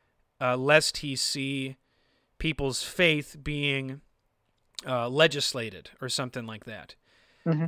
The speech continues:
Speaker 1: I get what he's saying, but, um, it boils down, what this, what this boils down to is meta-narratives. I mean, first of all, um,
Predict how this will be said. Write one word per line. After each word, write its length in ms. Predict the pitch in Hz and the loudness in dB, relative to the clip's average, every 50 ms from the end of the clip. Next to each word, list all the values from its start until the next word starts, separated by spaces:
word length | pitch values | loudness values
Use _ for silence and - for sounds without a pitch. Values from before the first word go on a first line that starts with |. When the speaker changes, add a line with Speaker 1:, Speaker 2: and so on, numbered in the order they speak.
| - - | -2 -2
Speaker 1:
I 180 | 185 226 285 | -2 -2 -2
get 360 | 277 175 139 - 190 202 208 | -4 -4 0 4 4 4 4
what 140 | 196 190 165 | 2 -2 -2
he's 180 | 165 170 151 - | -2 -2 -2 -2
saying, 500 | - - 147 139 143 135 127 135 - - _ _ _ _ _ _ _ _ - | 0 0 0 -2 -2 -4 -6 -8 -10 -16 _ _ _ _ _ _ _ _ -14
but, 380 | 151 139 165 156 151 147 - _ _ _ _ _ _ _ _ _ _ _ _ _ _ _ - _ _ | 0 4 6 6 6 6 2 _ _ _ _ _ _ _ _ _ _ _ _ _ _ _ -20 _ _
um, 440 | 156 156 147 143 139 131 123 123 127 - _ _ _ _ _ _ _ _ _ _ _ _ _ _ _ _ _ _ _ _ _ | -6 -2 0 0 0 -2 -4 -8 -12 -16 _ _ _ _ _ _ _ _ _ _ _ _ _ _ _ _ _ _ _ _ _
it 180 | - 165 143 - | -8 -8 -4 0
boils 380 | - 165 175 196 214 202 - - | 2 4 4 4 4 2 2 0
down, 220 | 165 160 160 151 | 2 0 0 -2
what 200 | - 156 156 147 | 0 0 0 2
this, 220 | - 170 156 - - _ | 2 0 -2 -2 -6 _
what 160 | - 165 156 - | -6 -6 -4 -2
this 160 | 175 156 - | -4 -4 -6
boils 380 | - - 170 175 185 185 160 | -2 0 2 4 4 2 0
down 240 | - 165 151 156 156 147 | 0 0 0 0 -2 -4
to 140 | - 139 | -4 -4
is 160 | 123 123 117 127 | -4 -4 -4 -4
meta-narratives. 720 | 127 127 131 135 131 123 120 120 123 120 113 123 - - | -4 -2 -2 -2 -4 -4 -4 -4 -6 -6 -8 -8 -10 -8
I 20 | |
mean, 140 | 143 143 135 | -6 -8 -8
first 340 | - - 180 196 196 - - | -4 0 2 2 2 2 -2
of 100 | 147 127 | -4 -4
all, 300 | 131 117 117 117 120 - _ _ _ _ _ _ _ _ _ _ _ - | -4 -4 -4 -4 -6 -10 _ _ _ _ _ _ _ _ _ _ _ -2
um, 440 | 139 131 131 127 123 120 123 - | 0 2 2 2 2 0 -6 -10